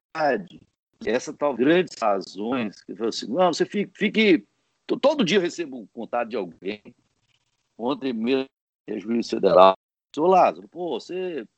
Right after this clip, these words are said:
ficou no sofrimento, na hora de aproveitar o bom, você vai." Mas, assim, é, eu cheguei à conclusão de que já dei minha condição.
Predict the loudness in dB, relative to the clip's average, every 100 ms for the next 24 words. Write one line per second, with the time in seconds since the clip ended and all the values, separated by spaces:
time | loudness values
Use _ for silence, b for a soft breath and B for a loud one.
0 | _ _ _ _ _ -20 -4 0 0 -2
1 | -2 0 0 -2 -6 -4 -2 0 0 -2
2 | -6 -8 -2 2 4 4 2 -2 -6 -8
3 | -8 -8 -6 -8 -8 -2 -2 -4 -8 -10
4 | -8 -6 -8 -10 -10 -10 -10 -12 -10 -8
5 | -8 -8 -8 -6 -6 -6 -6 -6 -6 -14
6 | _ _ _ -18 -10 -8 -6 -4 -4 -6
7 | -8 -12 -8 -6 2 2 2 -2 -2 0
8 | 0 -2 -4 -6 2 4 8 6 6 0
9 | -4 -8 -10 -16 -12 -12 -12